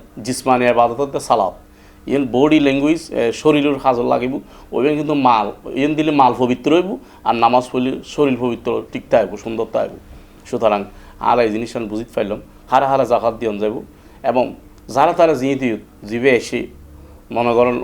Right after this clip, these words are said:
বড় গু বুজুর্গ দিল, আল্লাহ আমাদের এলু, ইভেন নিয়ে যদি টিয়া গুণ দি ফেলে জাকাতের টিয়া, আর গংশ অনর দিল, কিন্তু আদায়ই তুলো। যেহেতু জাকাত জারাতে ফরজ,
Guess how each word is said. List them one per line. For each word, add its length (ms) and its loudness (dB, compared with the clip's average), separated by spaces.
বড় 220 4
গু 140 -4
বুজুর্গ 360 -4
দিল, 220 2
আল্লাহ 240 4
আমাদের 240 0
এলু, 140 -2
ইভেন 220 2
নিয়ে 220 0
যদি 240 -2
টিয়া 240 0
গুণ 180 -4
দি 80 -4
ফেলে 260 0
জাকাতের 440 -2
টিয়া, 160 -10
আর 140 -2
গংশ 380 -2
অনর 220 -2
দিল, 200 -8
কিন্তু 200 -12
আদায়ই 300 2
তুলো। 180 -6
যেহেতু 460 -2
জাকাত 340 2
জারাতে 360 2
ফরজ, 440 0